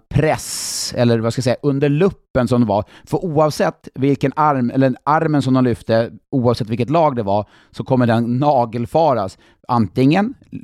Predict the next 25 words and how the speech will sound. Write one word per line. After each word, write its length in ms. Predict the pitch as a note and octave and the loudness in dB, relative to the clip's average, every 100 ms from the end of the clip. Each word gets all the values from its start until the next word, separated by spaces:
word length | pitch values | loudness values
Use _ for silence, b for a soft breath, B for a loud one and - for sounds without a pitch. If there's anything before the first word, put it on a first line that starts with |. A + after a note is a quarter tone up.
| - | -6
tar 120 | - A#2+ | 0 2
de 120 | A#2+ | 2
en 80 | A#2+ | 2
utvisning 360 | A2 A#2 G#2+ | 0 -2 0
på 40 | A2+ | 2
en 60 | |
motorspelare, 560 | A2+ G#2+ G2+ - B2+ B2+ | 4 2 -4 -2 0 0
ja, 420 | E2 F#2+ G2+ G#2 F#2 | 0 0 2 2 0
men 80 | |
det 80 | F#2 | -2
är 20 | |
klart, 240 | G#2+ F#2 F2 | -2 -2 -2
det 60 | G#2+ | 0
är 40 | |
bara 180 | G#2 G2 | 2 2
för 100 | G#2 | 0
att 80 | F#2 | 0
Djurgården 760 | G#2 A#2 G2 G#2 D3 C3+ A2+ | 2 4 2 0 0 2 0
har 220 | G#2+ G#2 G2+ | 0 0 0
gnällt 360 | G2+ G2+ F#2 | 0 0 0
tidigare. 560 | A2+ F#2 F2 F#2+ F#2+ F#2 B B B | -2 -4 -2 -2 -2 -6 B B B
Tar 140 | A#2+ | 0
man 120 | A2+ | 2
då 60 | A2+ | 0
utspelen, 520 | G#2+ - A2 G#2+ G2+ | -2 0 0 2 0